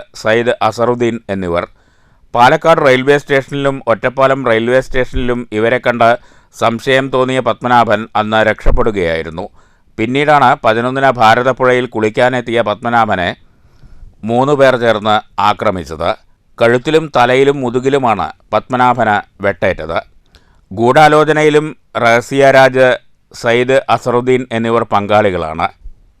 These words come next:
പത്മനാഭനെ കൊലപ്പെടുത്താനുള്ള കൊട്ടേഷൻ തന്നെയായിരുന്നു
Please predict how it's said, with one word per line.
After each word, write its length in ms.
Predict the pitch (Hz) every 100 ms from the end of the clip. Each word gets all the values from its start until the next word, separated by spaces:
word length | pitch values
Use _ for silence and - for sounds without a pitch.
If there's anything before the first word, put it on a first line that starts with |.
| -
പത്മനാഭനെ 640 | 117 - 151 156 156 160
കൊലപ്പെടുത്താനുള്ള 920 | 151 123 127 147 143 135 143 147 139
കൊട്ടേഷൻ 500 | 131 120 127 123 127 131 131
തന്നെയായിരുന്നു 640 | 131 127 123 120 117 117